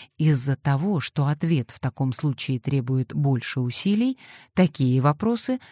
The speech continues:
стоит задавать вторыми по счету. Теперь пришла очередь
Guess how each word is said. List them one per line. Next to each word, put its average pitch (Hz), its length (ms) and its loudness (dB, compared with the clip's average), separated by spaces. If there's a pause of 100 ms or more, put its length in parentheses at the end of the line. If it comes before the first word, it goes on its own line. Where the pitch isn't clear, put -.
(120)
стоит 302 400 0
задавать 160 540 0
вторыми 135 640 2
по 147 180 0
счету. - 540 -6 (1200)
Теперь 185 540 4
пришла 143 580 0
очередь 151 580 0